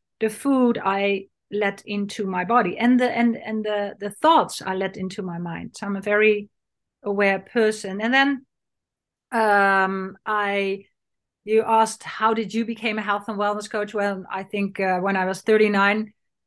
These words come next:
I, I think you can say I had a midlife crisis for sure. <laughs> That I, uh, just came back from, uh, sailing, a year sailing with my family. And I always say, if you have a little crack in your <laughs> relationship,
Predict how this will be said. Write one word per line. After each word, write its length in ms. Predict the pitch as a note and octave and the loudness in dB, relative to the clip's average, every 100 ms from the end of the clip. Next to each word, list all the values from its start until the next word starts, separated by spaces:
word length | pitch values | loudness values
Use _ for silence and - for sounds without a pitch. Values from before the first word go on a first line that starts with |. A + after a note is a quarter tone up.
| _ _ | _ _
I, 120 | - D#4 | -4 -2
I 220 | D#4 E4 | -2 -2
think 300 | - G#4 D4+ | -2 -2 -4
you 60 | |
can 140 | C#4+ C4 | -4 -2
say 240 | B3+ A3 | 2 2
I 160 | G#3 G#3+ | 2 -2
had 300 | G3+ F#3 F3+ | 0 0 0
a 40 | |
midlife 400 | F#3 F#3 F3+ F#3 | -4 -4 -4 -4
crisis 420 | - F#3+ F3+ F#3+ | -6 -6 -6 -8
for 160 | - F3 | -8 -8
sure. 380 | D#3+ F#3 F3+ G3 - - | -4 -2 0 0 -4 -8
<laughs> 140 | B3+ - _ B3 - - - - - - - | -8 -8 _ -16 -16 -16 -14 -14 -16 -18 0
That 240 | A3+ A3 A3 | 4 4 4
I, 800 | G#3+ G#3+ G#3 G3+ G3+ G3+ G3+ - G#3 | 4 6 8 8 8 4 -2 -4 -2
uh, 640 | G3 F#3+ F#3 F#3 F3+ F#3 F#3+ | 2 4 4 4 2 -2 0
just 240 | A3+ A3+ | -2 0
came 260 | B3+ G#3+ G#3+ | 0 0 2
back 280 | F#3+ G3+ | -2 -2
from, 400 | - G#3+ G3 G3 G3 | -6 -4 -2 -6 -6
uh, 400 | F#3 F3+ F3 F3 F3+ | -4 -2 -2 -4 -8
sailing, 880 | - - A3 G#3+ G#3 G3+ G3+ G3 G3+ _ _ _ _ _ - | -10 0 4 6 6 4 2 0 -6 _ _ _ _ _ -8
a 80 | G3 | -2
year 300 | G#3 A3+ G#3 | 4 4 4
sailing 520 | G#3 G#3+ G#3 G#3+ G#3 | 2 2 4 2 0
with 200 | G3+ G3+ | -2 -2
my 220 | F#3+ F#3 | -4 -4
family. 560 | F#3+ F#3+ F#3+ F#3 F#3 _ - - _ - | -4 -6 -4 -4 -6 _ -20 -20 _ -4
And 160 | G3 | 2
I 120 | G3 G3 | 4 6
always 280 | G#3+ G#3 | 6 4
say, 140 | G#3+ G3 | 2 2
if 200 | G3+ B3 | 2 -2
you 60 | |
have 160 | A3+ B3+ | -4 -2
a 60 | B3 | 0
little 320 | B3 C4+ D#4 | 0 0 -2
crack 460 | - - D#4 E4 | -8 0 0 0
in 260 | - A#3+ C4+ | 0 2 4
your 260 | B3+ A#3+ A#3+ | 4 4 4
<laughs> 80 | |
relationship, 720 | A3 A#3 B3 C4 A#3+ C4 C4+ | 2 0 -2 -4 -4 -4 -6